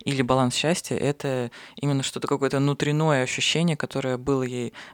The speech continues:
подсказано, вышло изнутри и было абсолютно правильным.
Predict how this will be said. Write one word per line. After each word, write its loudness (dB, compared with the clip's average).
подсказано, 6
вышло -2
изнутри 0
и -8
было -2
абсолютно -4
правильным. 0